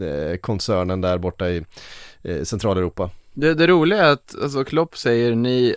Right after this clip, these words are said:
Speaker 2: ni hade rätt, jag hade fel." Jag tyckte faktiskt inte att det var så fel.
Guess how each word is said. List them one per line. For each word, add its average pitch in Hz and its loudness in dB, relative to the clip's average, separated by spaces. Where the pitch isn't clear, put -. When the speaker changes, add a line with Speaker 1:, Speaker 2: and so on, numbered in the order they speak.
Speaker 2:
ni 127 0
hade 120 2
rätt, 104 -2
jag 104 0
hade 101 0
fel." 151 -6
Jag 113 -2
tyckte 185 -6
faktiskt 147 0
inte 139 0
att 117 -2
det 120 0
var 98 -4
så 107 -4
fel. 64 -6